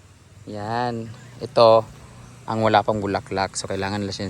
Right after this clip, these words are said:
tanggalin yung mga dito niya. Ayan. Kasi palabas na yung mga bago niya mga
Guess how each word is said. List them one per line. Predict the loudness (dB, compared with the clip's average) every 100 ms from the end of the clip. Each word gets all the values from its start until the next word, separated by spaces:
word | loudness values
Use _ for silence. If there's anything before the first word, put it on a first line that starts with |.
| -8
tanggalin | -6 -4 -4 -6
yung | -6
mga | -6
dito | -8 -8 -6
niya. | -4 -6 -6 -8 -10 -14 -20 -20 -20 -20 -20 -20 -20 -20 -12 -6
Ayan. | -4 -4 -6 -8 -12 -16 -18 -20 -20 -20 -20 -20 -20 -20 -18 -16 -14 -12 -10 -8 -8 -10 -14 -18 -20 -20 -20 -20 -20 -14 -6
Kasi | -4
palabas | 0 2 4 2 0
na | 0
yung | 0
mga | 0 0
bago | 2 2 0
niya | -2
mga | -2 -2 -2 -2